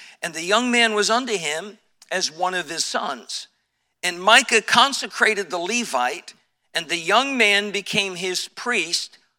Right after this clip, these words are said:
and was in the house of Micah. Can we just stop there for a moment? Micah had a house of idols. Talk to me. Throw out some,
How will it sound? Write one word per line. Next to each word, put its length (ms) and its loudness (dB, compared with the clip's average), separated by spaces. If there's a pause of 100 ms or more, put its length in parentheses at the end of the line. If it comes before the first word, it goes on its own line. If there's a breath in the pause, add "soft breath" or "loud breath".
(160)
and 200 -6
was 340 -2
in 640 -4 (240)
the 120 4
house 380 0
of 160 -14
Micah. 580 -2 (440)
Can 100 -14
we 80 -8
just 220 0
stop 360 0
there 120 -4
for 200 -8
a 40 -6
moment? 440 -8 (540 soft breath)
Micah 440 2
had 200 2
a 60 4
house 400 0
of 500 2 (1160)
idols. 760 -2 (560)
Talk 280 2
to 100 -8
me. 140 -8 (100)
Throw 320 0
out 80 -2
some, 320 -6